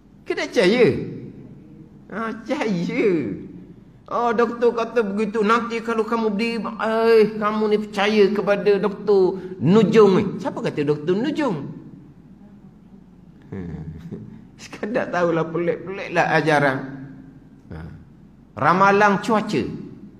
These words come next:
Ramalan cuaca. Ha. Siapa percaya dengan ramalan cuaca, kafir.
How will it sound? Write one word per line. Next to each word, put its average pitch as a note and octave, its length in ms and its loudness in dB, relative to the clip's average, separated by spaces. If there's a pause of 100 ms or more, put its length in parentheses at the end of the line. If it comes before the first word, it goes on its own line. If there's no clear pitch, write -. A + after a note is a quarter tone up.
(160)
Ramalan D3+ 480 0
cuaca. A2+ 320 -6 (1040)
Ha. F2 320 -6
Siapa A3 320 0
percaya A#3 320 2
dengan A3 160 4
ramalan A3 240 2
cuaca, B3 300 0 (100)
kafir. D3 360 2